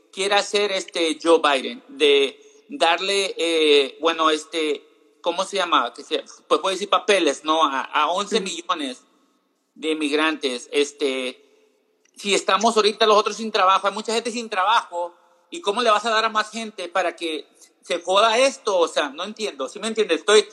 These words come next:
Speaker 1: estoy
Speaker 2: Sí, sí, sí, sí,
Speaker 1: confundido
Speaker 2: sí.
Speaker 1: ahí.
Speaker 2: Sí, sí. O tú sabes que si llegara a pasar una reforma migratoria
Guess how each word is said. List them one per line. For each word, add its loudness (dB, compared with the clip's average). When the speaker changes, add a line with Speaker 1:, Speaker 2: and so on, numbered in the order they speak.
Speaker 1:
estoy 4
Speaker 2:
Sí, 6
sí, 6
sí, 0
sí, 0
Speaker 1:
confundido 6
Speaker 2:
sí. 6
Speaker 1:
ahí. 0
Speaker 2:
Sí, 4
sí. 4
O 4
tú 4
sabes 4
que 2
si 2
llegara 6
a 2
pasar 2
una 2
reforma 2
migratoria 0